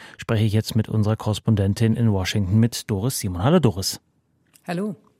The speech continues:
Speaker 1: Diese Demokratin Elissa Slotkin ist noch nicht so wahnsinnig bekannt, zumindest in Deutschland. Sollten wir uns diesen Namen merken?
Speaker 2: Ich finde schon. Das ist eine Senatorin, die bislang im Abgeordnetenhaus war.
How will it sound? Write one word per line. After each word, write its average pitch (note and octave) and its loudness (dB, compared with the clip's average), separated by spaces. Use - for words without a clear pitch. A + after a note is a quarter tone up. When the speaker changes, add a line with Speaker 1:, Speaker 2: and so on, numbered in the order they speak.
Speaker 1:
Diese C3+ 4
Demokratin B2+ 2
Elissa B2 0
Slotkin A2 -2
ist - 0
noch D3 6
nicht F#3 6
so C#3 2
wahnsinnig E3+ 4
bekannt, A#2+ 0
zumindest C3 2
in B2+ 2
Deutschland. A#2+ 0
Sollten C3 2
wir D3 2
uns C#3+ -4
diesen C#3+ 0
Namen B2 4
merken? G2+ -2
Speaker 2:
Ich - -12
finde B3+ -4
schon. D3+ -6
Das D#3 -12
ist - -10
eine E3 -4
Senatorin, F#3+ 0
die F3+ 0
bislang D3+ -2
im C3 -2
Abgeordnetenhaus G3+ -2
war. F3 0